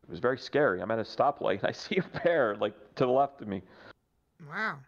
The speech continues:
Speaker 2: that's crazy. Well, that happens to us a lot here in the winter. We live in kind of a foresty, mountainy area. There's bears, like, even me, I live in a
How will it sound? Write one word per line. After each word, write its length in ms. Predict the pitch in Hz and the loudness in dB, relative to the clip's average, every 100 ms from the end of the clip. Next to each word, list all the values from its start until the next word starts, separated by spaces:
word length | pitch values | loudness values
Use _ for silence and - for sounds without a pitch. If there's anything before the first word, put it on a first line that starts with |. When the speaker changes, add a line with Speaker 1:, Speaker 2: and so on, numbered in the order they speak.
| - | -18
Speaker 2:
that's 160 | 208 - | -18 -12
crazy. 360 | 170 202 185 | -8 -8 -4
Well, 100 | 214 | 0
that 160 | 247 269 | 2 4
happens 380 | 294 285 240 214 | 2 -2 -6 -6
to 100 | 214 | -8
us 140 | 208 | -8
a 60 | 170 | -8
lot 300 | 175 180 185 _ _ _ | -6 -4 -6 _ _ _
here 220 | 202 196 | -10 -10
in 100 | 196 | -10
the 100 | 175 | -12
winter. 400 | 180 196 202 208 _ _ _ _ | -10 -10 -10 -12 _ _ _ _
We 80 | 175 | -10
live 200 | 180 185 | -8 -6
in 180 | 175 170 | -8 -10
kind 260 | 165 185 180 | -14 -14 -12
of 120 | 165 | -12
a 80 | 151 | -12
foresty, 840 | - 185 175 165 - 175 170 165 _ - | -12 -10 -8 -10 -14 -12 -12 -14 _ -14
mountainy 580 | 170 180 170 170 165 - | -12 -10 -12 -12 -12 -12
area. 500 | 160 185 196 214 208 _ _ _ _ _ _ _ _ | -10 -8 -6 -8 -10 _ _ _ _ _ _ _ _
There's 400 | 196 196 180 - _ _ - | -6 -4 -6 -12 _ _ -10
bears, 500 | 175 170 170 165 - | -6 -4 -4 -8 -12
like, 360 | 160 156 - - _ _ _ _ _ _ _ _ _ - | -10 -10 -12 -20 _ _ _ _ _ _ _ _ _ -12
even 440 | 233 247 277 262 233 - | -6 2 2 0 -6 -16
me, 300 | 208 226 240 | -8 -4 0
I 100 | 254 | 0
live 240 | 226 233 233 | 0 -2 -2
in 120 | 226 | -4
a 280 | 202 185 | -4 -6